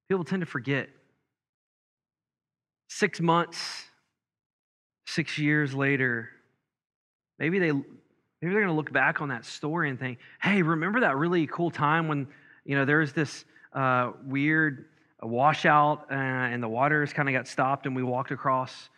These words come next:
the river? It was a really small river, though. I think, I mean, it wasn't a big deal, right?" People's memories, they fade. And so that's why God gives us these memorials. Hey, remember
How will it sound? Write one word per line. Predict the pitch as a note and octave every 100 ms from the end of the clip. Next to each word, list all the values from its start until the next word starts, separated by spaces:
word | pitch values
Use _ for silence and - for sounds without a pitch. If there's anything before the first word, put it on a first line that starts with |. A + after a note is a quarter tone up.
| _ _ -
the | B2
river? | D3 E3+ G#3+ A3 - - _ _ _ _ _ _ _ _ -
It |
was | A#3
a | G#3+
really | A3 F#3+
small | - E3 D3+
river, | B2+ A2 A2
though. | G2+
I | B2+
think, | C#3+ C3+
I | C#3
mean, | D3 C#3+ C#3
it |
wasn't | D3 C3
a | A2+
big | F#2+
deal, | G#2+ F2 - _ _ _ _ _ _ _ _ _ _ _ -
right?" | D3+ C#3+ - _ _ _ _ _ _ _ _ _ _ _ -
People's | F#3+ G3+ D3+
memories, | D3+ G3 D#3+ B2
they | - A#2
fade. | - F3+ G3 C#3+
And | B2
so | C3
that's | D3 -
why | C#3
God | C3 C3
gives | C3+ B2
us | B2 -
these | - A2+ - _ _ _ _ _
memorials. | A#2+ A#2+ C#3 F3+ F#3 B2+ A#2+ - - _ _ _ _ _ _ _ -
Hey, | D#3
remember | D3+ D3 D3+ E3 G3 G#3+ G3 E3+ E3